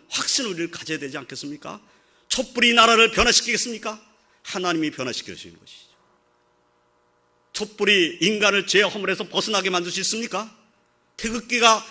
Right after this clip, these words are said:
이 나라 이 민족을 허물과 죄로부터 벗어나게 만들 수 있습니까? 예수님 외에는 죄의 허물로부터 벗어나게 할 수 있는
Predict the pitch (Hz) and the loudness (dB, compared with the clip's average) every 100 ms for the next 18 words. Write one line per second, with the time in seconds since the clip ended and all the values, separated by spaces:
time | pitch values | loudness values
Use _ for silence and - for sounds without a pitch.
0 | - 180 226 226 226 202 233 226 226 214 | 0 4 6 8 8 6 2 2 4 4
1 | - - 262 240 220 226 220 226 220 226 | 2 -4 -2 0 2 2 2 0 -4 -4
2 | 220 240 220 202 202 190 185 - 190 175 | -4 -2 -2 -2 -4 -4 -6 -6 -6 -10
3 | 180 - _ _ _ - 117 240 - 262 | -14 -18 _ _ _ -2 4 4 4 2
4 | 247 233 165 254 277 160 - - _ _ | 2 6 8 8 8 4 -2 -16 _ _
5 | - 226 247 226 226 220 214 226 220 196 | 6 8 8 4 0 0 -2 -4 -4 -4
6 | 208 196 185 175 180 170 156 | -2 -2 -2 -4 -2 -2 -4